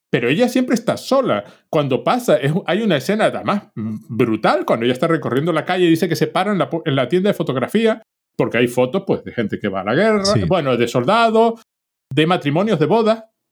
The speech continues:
Speaker 1: y la de ella.
Speaker 2: Ujú.
Speaker 1: Y hay una foto de ella en medio de todas estas
Speaker 2: Sí.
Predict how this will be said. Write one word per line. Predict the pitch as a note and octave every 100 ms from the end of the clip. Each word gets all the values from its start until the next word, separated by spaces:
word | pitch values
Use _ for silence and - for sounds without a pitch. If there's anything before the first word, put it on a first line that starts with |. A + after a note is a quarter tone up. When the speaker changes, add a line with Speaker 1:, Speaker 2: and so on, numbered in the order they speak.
| _ -
Speaker 1:
y | F3+
la | E3+
de | G#3
ella. | D4 F3 - - _ _ _ _ _ -
Speaker 2:
Ujú. | A#2+ A2 A2 - - _
Speaker 1:
Y | F#3+
hay |
una | C#4+ B3
foto | A#3+ B3+ F#3+
de | G3+
ella | C#4+ D3
en | B2+
medio | C#3 C#3
de | C3+
todas | C3 D#3+ C#3+
estas | - B2+
Speaker 2:
Sí. | A2+